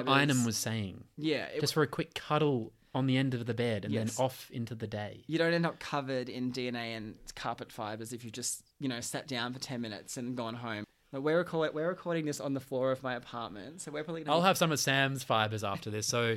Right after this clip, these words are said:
Speaker 1: <laughs> Yeah, you will.
Speaker 2: that will be the key to this case if
Speaker 1: <laughs>
Speaker 2: anything happens to me.
Speaker 1: Look, it's me who is at risk here, Finley. Don't
Speaker 2: Sam
Speaker 1: try
Speaker 2: does have a lot of anger towards me, in case you haven't picked that up yet.
Speaker 1: <laughs>
Speaker 2: But he's
Speaker 1: No.
Speaker 2: working on it.
Speaker 1: I'm, I'm working through it. I'm working through it.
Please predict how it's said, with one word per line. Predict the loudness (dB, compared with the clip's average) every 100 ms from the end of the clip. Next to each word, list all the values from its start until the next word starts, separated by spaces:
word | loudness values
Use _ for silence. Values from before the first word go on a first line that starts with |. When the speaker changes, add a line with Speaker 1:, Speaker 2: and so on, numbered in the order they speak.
| -2 -14
Speaker 1:
<laughs> | -10
Yeah, | -4
you | 0 0
will. | -2 -4
Speaker 2:
that | 0 2
will | 2
be | 0
the |
key | 0 -2
to | 0
this | -2 -4
case | -4 -2 0
if | 0
Speaker 1:
<laughs> |
Speaker 2:
anything | 0 -2 -4
happens | -6 -8 -8 -10
to | -12
me. | -14 -16 _ _ _ -12
Speaker 1:
Look, | -8
it's | -6 -4
me | 0 2 2
who | 0 -2 -2
is | -2 -6
at | -6
risk | -8 -8
here, | -10 -10
Finley. | -10 -8 -6
Don't | 2
Speaker 2:
Sam | 6 8
Speaker 1:
try | 10
Speaker 2:
does | 8
have | 6
a |
lot | 8 6
of | 6
anger | 2 0
towards | 0 0 0
me, | 0
in |
case | -2 -4
you |
haven't | -6 -8
picked | -10 -10
that | -14
up | -14 -18
yet. | -20 _ _ _ -12
Speaker 1:
<laughs> | -10 -16 -20 _ _ -20 -20 -8
Speaker 2:
But | 0
he's | 2
Speaker 1:
No. | 4
Speaker 2:
working | 2 2 -2
on | -6
it. | -10 -12 -2
Speaker 1:
I'm, | 0 0
I'm | 0 0
working | 0 -2 -4 -12
through | -10 -12
it. | -12 -12
I'm | -12 -10
working | -12 -14 -20
through | -18 -18
it. | -18